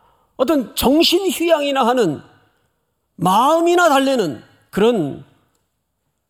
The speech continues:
종교가 아니라 살아있는 실체,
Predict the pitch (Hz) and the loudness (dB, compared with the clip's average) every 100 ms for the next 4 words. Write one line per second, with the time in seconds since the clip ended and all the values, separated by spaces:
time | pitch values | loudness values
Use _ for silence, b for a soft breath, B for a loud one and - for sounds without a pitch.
0 | _ _ _ _ _ _ _ _ _ - | _ _ _ _ _ _ _ _ _ -2
1 | 190 220 196 175 226 143 156 170 120 120 | 0 2 2 2 0 -2 -2 -2 -4 -14
2 | - _ _ _ _ _ _ - - - | -20 _ _ _ _ _ _ -10 -8 -4
3 | 311 349 269 269 226 185 - - 113 | -2 0 -2 -2 -2 -4 -6 -6 -8